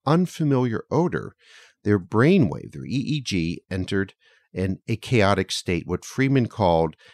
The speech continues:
an "I don't know" state. And that's, that's crucial to enter that "I don't know" state, which is chaotic, uh, if you hope to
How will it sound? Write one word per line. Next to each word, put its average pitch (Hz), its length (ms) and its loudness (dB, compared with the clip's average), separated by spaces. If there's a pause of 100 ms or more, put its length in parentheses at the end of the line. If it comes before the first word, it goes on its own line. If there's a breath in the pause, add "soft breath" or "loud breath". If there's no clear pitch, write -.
(120 soft breath)
an 87 260 -2
"I 110 200 4
don't 92 260 2
know" 82 220 0
state. - 480 -10 (200)
And 117 140 -2
that's, 214 340 -4
that's 185 220 -2
crucial - 600 -2
to 113 120 0
enter 131 340 6
that 98 260 4 (120)
"I 113 160 4
don't 104 240 4
know" 92 160 4
state, 82 360 -6
which - 180 -12
is 87 260 -6 (180)
chaotic, 80 600 -2 (420 soft breath)
uh, 98 260 4
if 110 220 0
you 104 140 4
hope 110 280 4
to 107 500 2